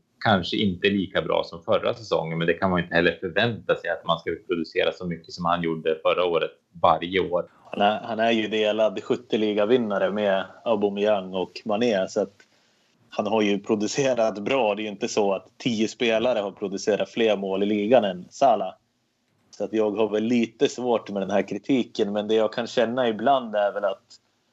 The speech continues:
Speaker 2: i vissa matcher har Salah kanske sett lite sliten ut, och jag inbillar mig väl att om Liverpool hade haft fler riktigt bra alternativ, så kanske Klopp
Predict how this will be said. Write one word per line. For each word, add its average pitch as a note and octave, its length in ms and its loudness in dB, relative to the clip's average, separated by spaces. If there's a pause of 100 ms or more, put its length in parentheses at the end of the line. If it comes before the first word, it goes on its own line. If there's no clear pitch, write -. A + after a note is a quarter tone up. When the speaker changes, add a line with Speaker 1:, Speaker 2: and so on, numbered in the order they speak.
(400)
Speaker 2:
i A#2 100 -2
vissa A2+ 360 2
matcher A2+ 420 2
har G#2+ 140 2
Salah A#2 520 -2
kanske A2 260 -8
sett - 420 -8
lite C3 520 -2
sliten A#2+ 580 0
ut, G2+ 280 -2
och A2 140 0
jag A2+ 220 0
inbillar A#2 680 0
mig F#2+ 260 -8
väl G2 360 2
att - 260 -6 (720)
om B2 260 0
Liverpool G#2 540 0
hade G#2+ 200 0
haft - 380 -2
fler A2 520 -2
riktigt G#2+ 400 -6
bra G#2 240 2
alternativ, G#2+ 760 0
så G#2 160 -8
kanske G#2+ 500 0
Klopp - 420 -2